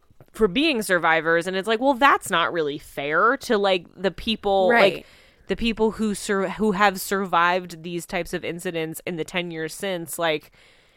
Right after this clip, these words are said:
Speaker 1: I don't know. I think, like, that to me is giving me, like, really icky reminder vibes of, like, the narratives that were getting pushed after Parkland, which was like,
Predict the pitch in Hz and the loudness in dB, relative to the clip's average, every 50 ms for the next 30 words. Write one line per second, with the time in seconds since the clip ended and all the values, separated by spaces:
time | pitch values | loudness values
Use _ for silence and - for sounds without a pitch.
0 | _ _ _ _ _ _ _ _ _ _ _ - 196 254 269 277 254 226 202 - | _ _ _ _ _ _ _ _ _ _ _ 4 8 10 10 10 10 8 6 4
1 | - - 226 247 - - 302 320 311 269 277 262 202 175 220 214 240 254 - - | 2 0 -2 -2 0 0 -2 -2 2 0 0 0 2 0 2 2 2 2 0 -2
2 | - 320 294 285 262 240 240 240 240 240 247 254 254 _ _ _ _ _ _ _ | -6 -6 -6 -6 -8 -6 -6 -6 -6 -6 -6 -8 -12 _ _ _ _ _ _ _
3 | _ _ _ _ _ _ - - - 214 214 196 180 180 190 214 196 220 220 220 | _ _ _ _ _ _ -14 0 2 2 2 2 2 2 2 2 2 2 -2 -2
4 | 214 214 214 196 202 196 160 170 165 165 165 170 170 170 185 190 - - - - | -2 -2 -2 0 -2 -2 -2 -4 -6 -4 -4 -4 -2 -2 -4 -4 -4 -4 -4 -4
5 | 170 - - 175 175 175 170 170 170 - _ _ _ - 175 175 185 170 165 156 | -4 -4 -6 -6 -6 -4 -4 -6 -6 -10 _ _ _ -10 -4 -2 -2 -2 0 -2
6 | 151 151 156 160 175 170 170 160 180 160 160 165 160 165 160 - - - 170 143 | -2 -2 -2 -2 -4 -4 -2 -2 -2 0 0 0 0 -2 -4 -6 -6 -6 -4 -4
7 | 151 156 156 151 147 160 151 151 147 151 151 156 160 165 156 160 160 175 151 160 | -4 -4 -4 -4 -6 -8 -6 -6 -4 -4 -2 -2 -2 -2 -4 -4 -6 -4 -4 -4
8 | 165 156 165 156 156 156 156 - - 170 160 156 - - - 160 - - 147 - | -4 -4 -6 -6 -6 -8 -10 -8 -6 -6 -6 -6 -6 -8 -8 -8 -8 -10 -12 -12
9 | - - 160 156 165 - - 247 262 277 285 277 247 190 170 - - 170 160 143 | -6 -2 -2 -2 -2 -2 -4 -4 -4 -2 -4 -2 -4 -4 -4 -4 -6 -6 -6 -4
10 | 151 151 151 151 151 151 - | -2 0 0 0 0 -2 -6